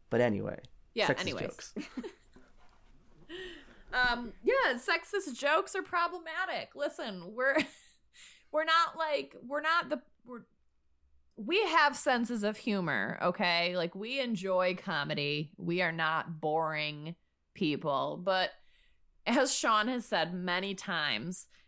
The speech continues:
Speaker 2: if your entire comedy set or your entire career or your entire funniness is based on sexist or racist jokes, like,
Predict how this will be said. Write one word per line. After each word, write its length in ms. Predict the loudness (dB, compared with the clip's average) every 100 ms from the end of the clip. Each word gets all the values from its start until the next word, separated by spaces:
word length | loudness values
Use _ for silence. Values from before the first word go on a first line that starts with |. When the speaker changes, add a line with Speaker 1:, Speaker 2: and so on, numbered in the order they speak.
| _ -2
Speaker 2:
if 160 | -2
your 420 | -2 -2 0 0
entire 960 | 0 -4 -8 -6 0 0 0 0 -4 -8 _ -20 -6
comedy 720 | -2 -2 -2 -4 -6 -8 -10 -16 _ _ _ _ _
set 640 | -12 -6 2 2 2 -2 -8 -4
or 100 | -2
your 280 | 2 2 2
entire 480 | -2 -2 0 0
career 1040 | -2 -4 -4 -4 -6 -4 -2 0 0 -2 -4 _ _ _ _
or 180 | 2
your 440 | 2 2 4 4 4
entire 880 | 0 -4 -6 0 0 2 0 -2 -10 _ _ _
funniness 800 | 2 2 -2 -2 -4 -4 -6 -6 -4
is 200 | -4 -4
based 520 | -4 -2 -2 -6 -8 -4
on 420 | 0 0 0 -6 -10
sexist 1080 | -10 -4 -4 -4 -2 0 0 -4 -6 -6 -4
or 200 | -2 -2
racist 540 | -2 -4 -4 -6 -8 -12
jokes, 640 | -6 0 0 0 -4 -10
like, 400 | 0 0 0 -6